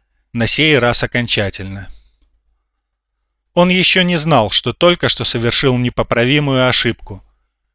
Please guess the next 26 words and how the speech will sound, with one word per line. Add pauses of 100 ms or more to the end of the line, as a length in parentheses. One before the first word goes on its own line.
(160)
Самую
большую
ошибку
в
своей
жизни. (440)
Не
знал,
что
недавним
движением
сдобренных
липкой
слюной
ладоней (560)
с
легкостью
направил
вершащуюся
в
данный
момент
историю
в
другое
русло.